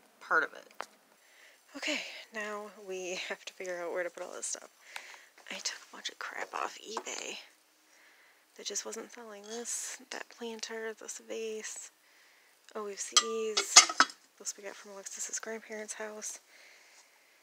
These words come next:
It's like a rucksack type thing. I don't know. <laughs> I thought it was neat. So yeah, let's, uh, let's get to organizing.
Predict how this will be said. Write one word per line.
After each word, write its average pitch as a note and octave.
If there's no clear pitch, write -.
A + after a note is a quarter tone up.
It's -
like -
a -
rucksack F#3
type -
thing. G3+
I -
don't F2+
know. -
<laughs> -
I A#3
thought G3+
it F#3
was F3+
neat. E3+
So E3+
yeah, E3
let's, G3
uh, G3
let's F#3+
get A3+
to -
organizing. F3+